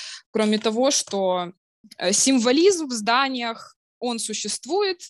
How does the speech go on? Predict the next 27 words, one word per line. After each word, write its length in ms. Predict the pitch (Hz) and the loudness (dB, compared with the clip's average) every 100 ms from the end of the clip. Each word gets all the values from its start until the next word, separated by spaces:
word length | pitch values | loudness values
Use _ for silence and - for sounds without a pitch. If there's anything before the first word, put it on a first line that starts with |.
| - | -2
мы 160 | 240 | 0
реагируем 560 | 247 220 202 208 202 196 | 2 2 0 -2 0 -2
на 100 | 202 | -4
форму, 540 | - 339 339 302 294 - | -4 0 0 0 -2 -4
реагируем 600 | 214 214 202 220 202 202 | -2 -2 -2 -4 -2 -4
на 100 | 196 | -2
масштаб, 540 | 220 233 - 320 339 _ _ - - _ - | -2 -2 0 0 0 _ _ -20 -20 _ -10
и, 140 | 240 | -6
условно, 440 | 233 - 240 220 202 | -4 -2 -2 -2 -4
там 240 | 190 190 - | -4 -6 -4
потолки 680 | 240 262 262 - 233 190 - | -2 -2 -4 -6 -6 -6 -8
восемь 600 | 202 220 214 - 247 269 | -4 -2 -2 -2 -2 0
метров 500 | 359 359 294 277 - | 0 0 -2 -2 -10
влияют 400 | 214 226 202 196 | -6 0 0 0
на 80 | 196 | -4
нас 420 | 196 190 - - | -4 -4 -4 -6
эмоционально 720 | 208 202 - 208 202 196 190 | -6 -4 -2 -2 -2 -2 -4
намного 380 | 185 202 214 254 | -4 -4 -4 -4
больше, 360 | 254 320 311 269 | -2 -4 -4 -6
чем 220 | - 196 | -8 -8
потолки 640 | - 196 190 - 285 277 - | -8 -6 -6 -2 -2 -2 -4
два 200 | 196 208 | -4 -4
четыреста. 600 | 214 196 165 165 - - - - - - - - | -4 -10 -12 -10 -10 -10 -8 -8 -8 -12 -14 -4
Поэтому, 460 | 202 196 202 202 196 | 0 2 2 2 2
Даша, 280 | 202 202 214 | 2 2 4
<laughs> 120 | 220 | 4
если 160 | - | 4